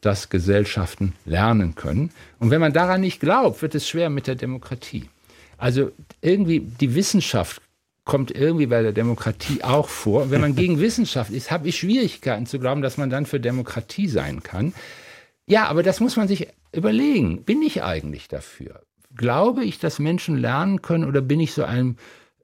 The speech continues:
wie soll ich sagen, anthropologischer Zyniker, der sagt, nein, das ist immer dasselbe und die Leute we-, wollen betrogen werden und sie betrügen sich selber. Na, ist man dann für die Demokratie? Nein, ist man, glaube ich, nicht.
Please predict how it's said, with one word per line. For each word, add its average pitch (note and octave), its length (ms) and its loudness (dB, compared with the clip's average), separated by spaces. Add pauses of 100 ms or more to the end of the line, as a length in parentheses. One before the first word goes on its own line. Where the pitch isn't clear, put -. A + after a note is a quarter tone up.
(640)
wie G#2+ 80 -2
soll A#2+ 200 0
ich A#2 100 -4
sagen, B2+ 220 0
anthropologischer B2 760 4
Zyniker, E3 680 2
der A#2+ 120 2
sagt, A#2 240 -2
nein, B2 540 2
das A2+ 160 -2
ist G#2 140 -2
immer A#2 200 0
dasselbe A2 1120 0
und G2+ 120 -2
die G2+ 60 -4
Leute G2+ 360 -2
we-, G2+ 180 0
wollen C3+ 380 2
betrogen A#2+ 680 -2
werden G#2+ 440 0
und G2 120 -4
sie G2+ 140 -2
betrügen G#2 520 0
sich G#2 200 0
selber. C3 380 2 (400)
Na, G2+ 120 -8
ist - 260 -12
man E2 160 -4
dann F3+ 240 -2
für - 180 -8
die D2 120 -4
Demokratie? C3 840 -6
Nein, F#3+ 360 -2
ist G#2 180 -10
man, A#2+ 160 -2
glaube A2+ 280 -6
ich, - 120 -8
nicht. G3 300 2